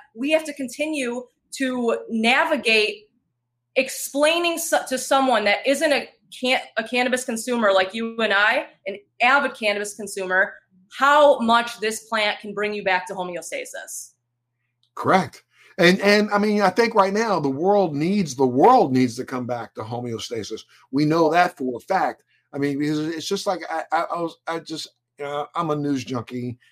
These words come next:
Speaker 2: You know, I try to consume even the news that I don't, you know, agree with. I put it on, I will watch it for an hour because I feel like, you know, it's like that old saying, you know, you can walk through a desert. If you don't listen to the rattle,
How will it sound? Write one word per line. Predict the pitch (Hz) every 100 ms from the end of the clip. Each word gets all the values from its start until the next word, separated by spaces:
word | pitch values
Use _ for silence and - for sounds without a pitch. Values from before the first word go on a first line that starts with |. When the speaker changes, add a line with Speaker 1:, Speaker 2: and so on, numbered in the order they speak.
| _
Speaker 2:
You | 147
know, | 135
I | 135
try | - 139
to | 135
consume | 131 127 - 131 135
even | 139 135
the | 127
news | 127 135 127
that | 123
I | 127 131
don't, | 131 127 - _ _ _
you | 131
know, | 135
agree | 123 143 156
with. | 117 98 -
I | 123
put | - 135 131
it |
on, | 127 131 131 131
I | 120 131
will | 127 117
watch | 120 131
it | 131 127
for | 131 120
an | 127
hour | 127 127
because | 123 117 123 123
I |
feel | 117 147 135
like, | 123 120
you | 131
know, | 123 127 - _ _ _
it's | 127 143
like | 135
that | 131
old | 131 127
saying, | - 156 135
you | 113
know, | 123 123
you | 127
can | 127 113
walk | 120 135 135
through | 139 123
a |
desert. | 127 143 127 117 _ _ _ -
If | 117 110
you | 147 156
don't | 147 131
listen | 139 135
to | 127 135
the | 123
rattle, | 120 139 147 120 113